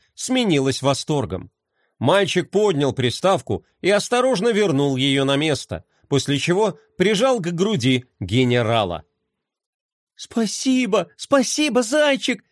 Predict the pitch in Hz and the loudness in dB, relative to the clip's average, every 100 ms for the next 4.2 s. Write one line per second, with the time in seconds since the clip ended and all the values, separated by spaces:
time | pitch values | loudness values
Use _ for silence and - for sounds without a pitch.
0 | _ _ 285 - - 311 302 - 277 302 | _ _ -2 -2 0 2 2 0 0 0
1 | 277 294 - 302 302 285 - 330 285 247 | 0 -2 0 2 2 2 0 -2 0 -2
2 | - _ _ _ _ _ _ 117 147 160 | -4 _ _ _ _ _ _ 0 2 2
3 | 135 - 131 131 - 139 127 117 120 208 | 0 0 0 0 0 -2 0 0 2 2
4 | 180 160 | 2 -2